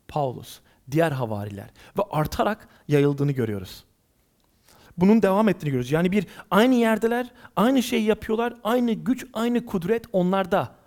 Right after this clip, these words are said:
onlar aracılığıyla da var. Fakat şimdi bakmak istediğimiz ye-, yer ise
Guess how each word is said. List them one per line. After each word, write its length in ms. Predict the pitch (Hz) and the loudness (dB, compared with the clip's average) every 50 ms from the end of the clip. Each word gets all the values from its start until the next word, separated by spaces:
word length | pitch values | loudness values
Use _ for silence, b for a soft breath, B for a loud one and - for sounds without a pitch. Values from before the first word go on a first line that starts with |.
| b b _ | b b _
onlar 340 | - 151 160 180 214 214 - - | -2 -2 0 0 0 -2 -2 -2
aracılığıyla 680 | 156 143 120 117 113 113 113 113 104 92 90 85 85 | -2 -2 -2 -2 -4 -6 -8 -6 -8 -8 -10 -12 -14
da 160 | - - - - _ _ _ - | -14 -18 -18 -20 _ _ _ -14
var. 260 | 98 87 87 - - _ _ b b b b b b b b b b b b b | -14 -12 -14 -16 -20 _ _ b b b b b b b b b b b b b
Fakat 220 | 214 208 226 214 | -2 -2 -2 -2
şimdi 300 | - - - 277 330 311 | -2 -2 -2 0 2 2
bakmak 260 | 220 202 - 196 170 - | 2 2 2 0 -2 0
istediğimiz 440 | - - 185 180 190 190 185 165 | 0 0 0 2 2 0 0 -2
ye-, 120 | - - - 185 | -4 -8 -4 -4
yer 140 | 196 240 | -4 -2
ise 360 | 233 302 - - 202 226 269 | -2 -4 -4 -2 -2 -2 -2